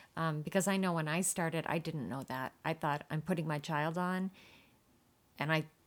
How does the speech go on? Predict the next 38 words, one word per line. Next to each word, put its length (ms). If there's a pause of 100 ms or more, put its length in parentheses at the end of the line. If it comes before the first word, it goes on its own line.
(260)
you 140
know, 100
I 140
didn't 320
actually 260
stop 360
to 60
think 360
about 360
how 140
long 220
they'd 200
be 160
on 200
it 120
for. 260
I 100
just, 300 (580)
I 140
actually 320
kinda 320
thought, 340
maybe 360
assumed 440
it 80
was, 180
like, 140
a 60
permanent 540
thing. 300 (760)
But 260 (840)
you 180
can 280
always 720 (100)
say, 240
"You 140
know 120
what? 300